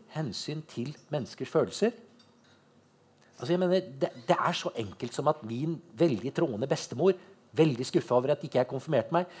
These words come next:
det ville være tåpelig hvis jeg skulle sette meg ned, liksom, si, «Ja, nå skal du høre her, Besta. Det du tror på er bare tøys og tull.» Hvorfor i all verden skulle jeg såre henne på den måten?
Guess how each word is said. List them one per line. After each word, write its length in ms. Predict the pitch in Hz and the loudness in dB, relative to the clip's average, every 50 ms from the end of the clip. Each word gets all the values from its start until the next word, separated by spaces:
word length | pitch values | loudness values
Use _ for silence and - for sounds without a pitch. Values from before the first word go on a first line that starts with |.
| - - - | -20 -18 -12
det 100 | - 104 | -8 -6
ville 140 | 110 107 101 | -6 -4 -2
være 220 | 107 110 117 - - | -2 -2 -2 -4 -6
tåpelig 500 | - - 175 160 - - - - 143 143 | -2 0 2 2 2 0 -4 -8 -8 -6
hvis 100 | 135 - | -6 -6
jeg 80 | 117 - | -6 -6
skulle 160 | - 127 - | -8 -8 -8
sette 280 | - 135 - - - 110 | -8 -8 -10 -8 -6 -4
meg 120 | 120 120 | -4 -2
ned, 280 | 107 95 110 123 120 117 117 | 0 0 0 0 0 -2 -4
liksom, 260 | 117 - - 110 110 104 | -6 -6 -8 -10 -10 -10
si, 100 | - - | -12 -10
«Ja, 140 | - - - - - | -10 -10 -12 -12 -10
nå 160 | 104 110 117 | -8 -8 -8
skal 200 | - - 143 131 | -6 -4 -2 0
du 60 | 127 113 | 0 0
høre 260 | 117 98 - - 107 | 0 0 -2 -2 -4
her, 160 | 98 98 98 95 | -4 -4 -4 -6
Besta. 300 | 98 - - - 120 - - - - - - - - - - - 101 | -8 -4 -2 0 0 0 -2 -8 -18 -18 -18 -20 -20 -20 -20 -2 2
Det 160 | 127 127 135 120 | 4 4 4 2
du 80 | 98 110 | -2 -8
tror 380 | - - - - 104 98 101 - - | -8 -8 -8 -6 -6 -6 -4 -4 -2
på 80 | 131 | 0
er 200 | 101 95 117 110 - - - | 0 0 -2 -2 -6 0 4
bare 420 | 139 127 123 101 82 87 104 113 - | 4 4 4 2 -2 -6 -10 -12 -10
tøys 320 | - - 107 104 104 - - | -8 -8 -8 -8 -6 -8 -8
og 100 | 117 - | -8 -8
tull.» 100 | 113 117 - - - | -10 -12 -8 -8 -8
Hvorfor 260 | 147 - - 190 180 | -8 -4 -2 0 2
i 60 | 180 | 2
all 100 | 185 175 147 | 2 2 2
verden 320 | 156 147 143 - 175 170 | 2 2 2 0 -4 -8
skulle 220 | - - 170 175 | -6 -2 0 0
jeg 100 | 175 170 | 0 0
såre 360 | - - 196 180 160 151 165 165 | 0 2 2 4 4 4 2 2
henne 200 | 190 180 170 165 | 2 0 0 0
på 120 | 180 175 | 2 2
den 120 | 190 190 190 | 4 4 4
måten? 260 | 190 180 190 240 254 | 2 0 -2 -6 -14